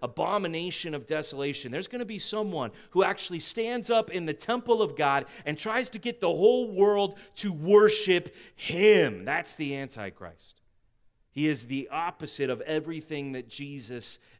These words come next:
is. And Jesus prophesies about him, clearly saying,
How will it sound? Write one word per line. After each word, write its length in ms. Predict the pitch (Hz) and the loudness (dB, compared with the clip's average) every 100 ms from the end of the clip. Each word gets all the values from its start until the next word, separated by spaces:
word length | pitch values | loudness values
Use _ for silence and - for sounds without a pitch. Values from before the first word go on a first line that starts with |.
| - | -14
is. 720 | 131 123 110 87 - - - _ _ _ _ _ _ | -10 -8 -8 -14 -18 -18 -18 _ _ _ _ _ _
And 140 | 92 | -20
Jesus 480 | 82 160 170 135 135 | -16 -14 -12 -14 -14
prophesies 760 | - 151 143 147 120 123 110 101 | -10 -8 -8 -8 -12 -10 -10 -10
about 240 | 107 110 | -8 -8
him, 100 | 110 | -10
clearly 480 | 110 - 156 160 143 | -18 -10 -6 -6 -6
saying, 380 | 120 147 143 120 | -10 -10 -10 -10